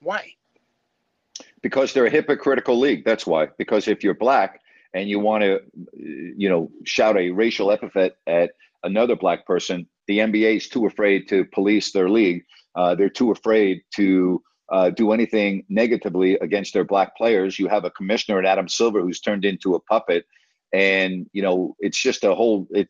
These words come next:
Speaker 2: they're, they're a hypocritical league. They're a hypocritical league. They have their biggest star is the biggest hypocrite in sports in LeBron James.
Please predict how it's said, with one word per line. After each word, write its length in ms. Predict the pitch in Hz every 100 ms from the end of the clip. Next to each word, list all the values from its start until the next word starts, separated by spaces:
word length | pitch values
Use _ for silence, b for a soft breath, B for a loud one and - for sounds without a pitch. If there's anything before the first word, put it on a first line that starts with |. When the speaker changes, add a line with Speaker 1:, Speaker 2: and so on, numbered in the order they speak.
| -
Speaker 2:
they're, 200 | 110 113
they're 220 | 117 110
a 40 |
hypocritical 600 | 107 143 135 139 131 127
league. 260 | 131 127 - 101
They're 140 | 95
a 40 |
hypocritical 560 | 110 113 104 113 107 104
league. 220 | 110 90
They 120 | 90
have 160 | 92 104
their 200 | 90 87
biggest 240 | 117 120 -
star 380 | 110 95 101 - B B B
is 200 | 98 95
the 80 | 95
biggest 320 | 117 120 -
hypocrite 420 | 120 101 - 110
in 60 | -
sports 440 | - 98 101 -
in 100 | 95
LeBron 360 | 90 98 92 87
James. 460 | 92 87 98 -